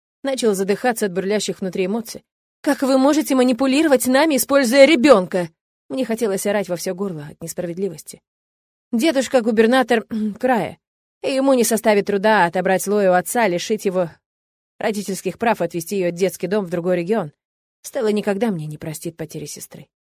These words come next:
Когда я хотел, чтобы дед вмешался в наши семейные проблемы, то не имел в виду полное ее разрушение. Он же разрушил все, будто ураганом прошелся. Это все мать, я уверен. Она его подговорила. В какой момент я даже начал ненавидеть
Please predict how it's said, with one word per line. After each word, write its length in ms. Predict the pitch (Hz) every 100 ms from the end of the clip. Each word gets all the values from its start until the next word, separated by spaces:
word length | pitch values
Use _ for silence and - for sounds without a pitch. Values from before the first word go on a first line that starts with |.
| _ _ _ _ _ -
Когда 280 | 233 240 285
я 80 |
хотел, 300 | 226 240 277
чтобы 260 | 240 233 208
дед 160 | 233 220
вмешался 480 | 226 262 240 226
в 40 | 208
наши 220 | 220 214
семейные 420 | 202 214 214 202
проблемы, 460 | 202 196 233 247 185
то 140 | 226
не 160 | 233 226
имел 220 | 240 240
в 20 |
виду 180 | 214 208
полное 380 | 202 240 220 208
ее 140 | 208
разрушение. 600 | 202 190 180 262 190 165 _ _ _ _ _ _
Он 140 | 285 294
же 100 | 269
разрушил 440 | 254 226 254 233
все, 240 | 214 - 269
будто 280 | 180 - 190
ураганом 440 | 196 196 247 165
прошелся. 560 | - 147 - - - _ _ _ _ _ -
Это 180 | 254
все 200 | 214 240
мать, 260 | 220 208 -
я 100 | 160
уверен. 360 | 160 185 143 _ _ -
Она 160 | 254 254
его 160 | 170
подговорила. 600 | 151 143 160 156 151 - _ _ _ _ _ _ _
В 40 | -
какой 240 | 247 320
момент 320 | 269 254 277
я 100 | 220
даже 220 | 226 226 220
начал 340 | 233 226 220
ненавидеть 720 | 214 220 214 247 220 - -